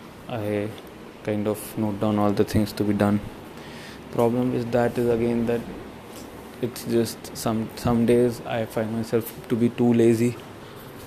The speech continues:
like, I don't want to work, and that if I don't start only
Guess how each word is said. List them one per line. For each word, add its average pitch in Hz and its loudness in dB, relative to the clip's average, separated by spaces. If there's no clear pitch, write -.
like, 110 0
I 139 -2
don't 113 6
want 113 4
to 117 0
work, 107 2
and 113 0
that 120 2
if - -6
I 113 2
don't 123 0
start 117 -2
only 123 2